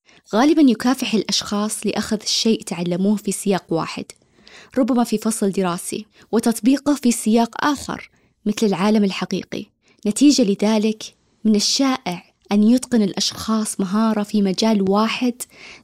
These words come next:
لكنهم يفشلون تمامًا في تقدير كيفية تطبيقها على مواقف أخرى." تصير مشكلة النقل أكبر لما تكون معرفتنا عالية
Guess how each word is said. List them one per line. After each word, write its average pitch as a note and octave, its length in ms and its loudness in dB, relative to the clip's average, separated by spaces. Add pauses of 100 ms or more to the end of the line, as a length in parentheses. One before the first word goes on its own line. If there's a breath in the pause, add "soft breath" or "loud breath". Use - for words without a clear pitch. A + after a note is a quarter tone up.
لكنهم A3+ 600 4
يفشلون A3 640 2
تمامًا G#3 560 2 (280)
في A#3 100 0
تقدير A#3+ 400 2
كيفية C4+ 520 2
تطبيقها G#3+ 720 -4 (200)
على F#3 180 0
مواقف F3+ 440 -2
أخرى." - 280 -12 (380 soft breath)
تصير D4+ 320 2
مشكلة B3+ 380 2 (100)
النقل G#3 480 0
أكبر - 480 -8 (300)
لما G3+ 240 2
تكون A3+ 340 2
معرفتنا G#3 600 0
عالية A3 640 0